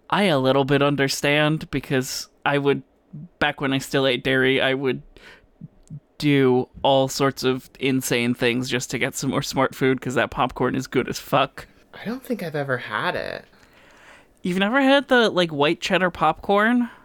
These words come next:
Speaker 2: Um, no. I don't think I would like it. 'Cause everyone, do you remember, like,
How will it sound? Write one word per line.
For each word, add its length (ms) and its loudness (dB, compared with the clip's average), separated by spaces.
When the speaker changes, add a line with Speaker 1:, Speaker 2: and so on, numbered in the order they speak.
Speaker 2:
Um, 540 -2
no. 600 -2
I 360 0
don't 240 -2
think 160 -4
I 120 0
would 120 2
like 320 -4
it. 220 -12
'Cause 160 -2
everyone, 540 2
do 80 -4
you 60 2
remember, 500 2
like, 300 -4